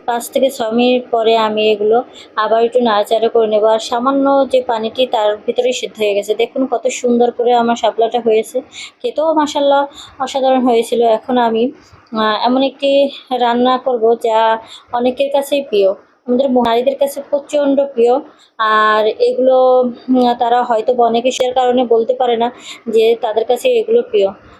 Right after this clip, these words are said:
তাই আমি রান্না করছি, আপনারা দেখুন এটা আপনারা চিনেন কিনা, সবাই চিনবেন আমি জানি। আমার মশলাটা কষানো প্রায় শেষ, এখন আমি, আহ, সেই পা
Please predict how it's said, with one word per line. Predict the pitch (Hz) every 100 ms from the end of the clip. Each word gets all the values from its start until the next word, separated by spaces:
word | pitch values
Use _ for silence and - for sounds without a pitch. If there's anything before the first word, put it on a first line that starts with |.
| _ -
তাই | 233 233
আমি | 233 226 240 240 233 - 240
রান্না | 226 226 247
করছি, | 254 262 254 254
আপনারা | 220 233 247 240
দেখুন | 254 247 247 262 285 - - -
এটা | 226
আপনারা | 208 240 240
চিনেন | 240 226 220 226
কিনা, | 233 220 240
সবাই | - 208 202 233 247
চিনবেন | 254 240 247 240
আমি | 226 233
জানি। | 220 208 220 269 _ -
আমার | 226 226
মশলাটা | 233 233 247 247 254 247
কষানো | 233 247 247
প্রায় | 247 240 247
শেষ, | - 226 247 -
এখন | 220 220 226 220
আমি, | 214 214 226 - - - -
আহ, | 208 202 202 202 208
সেই | - 220 208 214 208 214
পা | 214 220